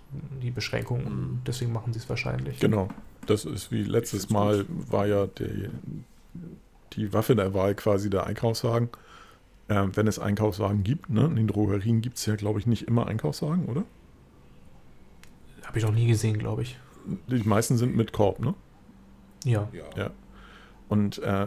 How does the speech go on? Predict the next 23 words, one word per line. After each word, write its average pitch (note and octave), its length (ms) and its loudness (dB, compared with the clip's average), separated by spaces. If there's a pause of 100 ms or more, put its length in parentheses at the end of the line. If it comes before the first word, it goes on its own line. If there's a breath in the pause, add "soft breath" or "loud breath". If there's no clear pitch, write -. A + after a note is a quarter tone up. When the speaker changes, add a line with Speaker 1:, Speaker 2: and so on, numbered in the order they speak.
Speaker 3:
in G2+ 80 4
den G#2 160 4
Supermärkten G#2 500 4
haben A#2 80 4
die A2 80 4
ja G#2 120 6
die G#2 120 2
Einkaufswagen A2+ 520 4
genommen, A2+ 260 4
da G#2 60 4
haben A2+ 100 4
sie G#2+ 100 4
halt G#2+ 160 6
vierzig - 320 2
Einkaufswagen A2+ 500 4
vorne G#2+ 200 2
hingestellt, A#2+ 440 2
weil G#2 100 2
vierzig A2+ 420 -2 (400)
Leute A2 340 4
maximal A2 460 0
in G2 140 -2
den, G#2 220 -2